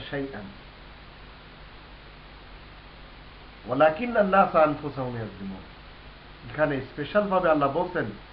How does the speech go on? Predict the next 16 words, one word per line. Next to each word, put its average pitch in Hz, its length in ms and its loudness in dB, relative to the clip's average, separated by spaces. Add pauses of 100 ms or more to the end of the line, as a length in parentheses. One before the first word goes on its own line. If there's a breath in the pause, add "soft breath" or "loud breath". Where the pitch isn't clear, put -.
(460)
যে 170 240 -4 (500)
এ 123 120 -14
কথা 170 320 -2
সত্য 196 300 -4
সুনিশ্চিত 180 600 -4
যে 147 100 0
আল্লাহ 135 320 0
তাআলা 180 240 0
মানুষের 139 480 -4
উপরে 208 300 -2 (1000)
কোনো 208 560 2
বিষয়ে 170 500 0
মোটেই 151 420 -4
জুলুম 120 380 -8
করেন 98 240 -14
না। - 60 -18